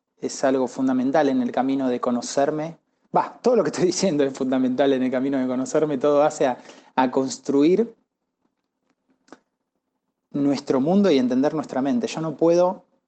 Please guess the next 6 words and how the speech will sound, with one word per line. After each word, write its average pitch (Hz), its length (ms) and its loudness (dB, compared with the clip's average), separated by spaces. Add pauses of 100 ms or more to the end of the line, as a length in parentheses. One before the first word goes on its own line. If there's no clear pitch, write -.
(260)
tener 143 480 -2
una 143 280 -2
vida 143 500 2 (1700)
saludable, 135 1200 0
una 131 340 -4
vida 131 640 -2